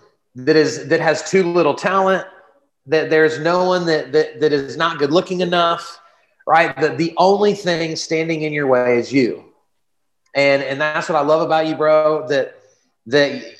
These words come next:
you overcome all of that stuff constantly. And, uh, man, I,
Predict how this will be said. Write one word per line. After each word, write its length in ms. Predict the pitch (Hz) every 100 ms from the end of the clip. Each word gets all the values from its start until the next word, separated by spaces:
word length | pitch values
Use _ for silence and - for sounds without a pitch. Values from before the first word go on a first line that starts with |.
| -
you 180 | 139 156
overcome 540 | 165 165 165 175 160
all 160 | 147 151
of 120 | 135
that 180 | 123 110
stuff 540 | - 113 110 107 - -
constantly. 840 | - 156 156 - 131 117 117 113 - _ _ _ -
And, 260 | 135 131
uh, 360 | 131 117 113 104 - - -
man, 120 | 135
I, 120 | 131